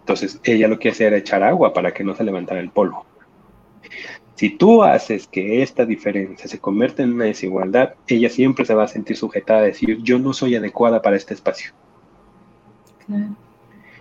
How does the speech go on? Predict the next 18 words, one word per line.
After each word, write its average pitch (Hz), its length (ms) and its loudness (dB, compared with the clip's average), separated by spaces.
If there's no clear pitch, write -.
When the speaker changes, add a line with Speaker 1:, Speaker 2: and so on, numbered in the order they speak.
Speaker 1:
"Yo 127 180 4
no 139 160 0
tengo 131 500 0
los 110 280 0
conocimientos, 120 920 0
las - 160 -4
habilidades, 117 1300 0
los 107 180 0
saberes, 120 960 4
las 107 180 -6
estrategias, 117 840 -4
lo 101 160 -6
que 98 140 -6
sea, 143 480 2
yo 131 200 0
no 139 160 -6
soy 123 300 0
algo. 113 380 -2